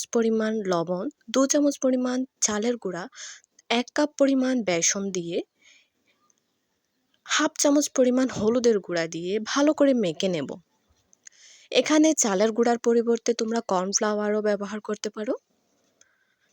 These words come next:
তারপর আমি এটা ভালো করে মেখে নেব, একটু একটু করে পানি দিয়ে একটা আটালো ডো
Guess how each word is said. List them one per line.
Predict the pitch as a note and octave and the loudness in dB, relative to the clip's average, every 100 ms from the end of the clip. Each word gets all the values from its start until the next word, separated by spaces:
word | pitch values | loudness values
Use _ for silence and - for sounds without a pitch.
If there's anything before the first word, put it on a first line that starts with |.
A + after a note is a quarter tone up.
| _ | _
তারপর | C#4 C#4 D#4+ | 2 2 4
আমি | D#4+ D#4 | 4 4
এটা | D4 D4+ | 4 2
ভালো | A#3 A3 A3 | 2 0 0
করে | A#3 B3 | 0 0
মেখে | A3+ A3 | 0 0
নেব, | A3+ A#3 - | -2 -2 -2
একটু | E4 _ - | -4 _ -2
একটু | F#4+ - C#4 | -2 -2 0
করে | F#3+ | 2
পানি | F#3 F3 E3+ F3+ | 2 -2 -2 -4
দিয়ে | F#3 F#3 G3 B3+ - | -6 -4 0 0 0
একটা | G3 - - - | -6 -6 -6 -2
আটালো | G#3+ G3 C#4+ D#4 F4 | -2 0 2 2 2
ডো | - | 2